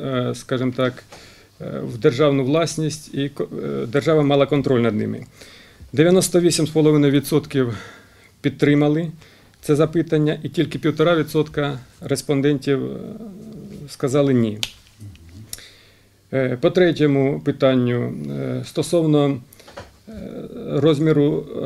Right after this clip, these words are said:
е, за плату за житлово-комунальні послуги.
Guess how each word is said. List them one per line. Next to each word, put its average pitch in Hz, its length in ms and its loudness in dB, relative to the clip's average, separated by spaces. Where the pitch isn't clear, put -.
е, 131 40 0
за 131 180 2
плату 139 760 0
за 131 180 2
житлово-комунальні 135 680 2
послуги. 110 540 -6